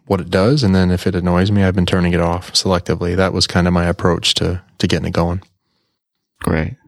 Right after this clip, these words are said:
Speaker 2: Oh, that's cool.
Speaker 1: Yeah. So far, two thumbs up. I don't, I don't have any major beefs with it at all.
Speaker 2: Very nice.
Speaker 1: Other than I have to get used to wearing a watch again <laughs> 'cause I haven't worn a watch in, like, six years.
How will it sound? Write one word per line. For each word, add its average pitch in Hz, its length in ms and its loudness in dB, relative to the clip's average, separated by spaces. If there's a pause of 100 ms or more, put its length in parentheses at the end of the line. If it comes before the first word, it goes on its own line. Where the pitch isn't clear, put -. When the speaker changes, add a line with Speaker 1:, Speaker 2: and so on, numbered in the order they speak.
(140)
Speaker 2:
Oh, 160 240 4
that's 175 160 0
cool. - 220 -2
Speaker 1:
Yeah. 92 320 -2
So 196 180 2
far, 202 380 2 (380)
two 156 120 2
thumbs 147 300 2
up. 139 180 2
I 95 80 4
don't, 113 380 0
I 110 80 2
don't 127 180 4
have 123 220 2
any 120 140 4
major 113 420 4 (240)
beefs 101 280 0
with 95 120 -2
it 95 160 -4 (240)
at 107 140 -2
all. 98 260 -2 (1400)
Speaker 2:
Very 92 300 -2
nice. - 520 -2
Speaker 1:
Other 110 180 2
than 92 260 0
I 101 40 -4
have 98 220 -2
to - 60 -8
get 107 120 2
used 101 180 2
to 107 60 0
wearing 87 240 2
a 92 60 2
watch 156 300 2
again 92 180 -2
<laughs> - 20 0
'cause - 400 -8
I - 140 -6
haven't 123 160 -4
worn 107 180 2
a 98 60 0
watch 147 320 0
in, 110 60 -2
like, 92 180 0
six - 260 -4
years. 90 340 -8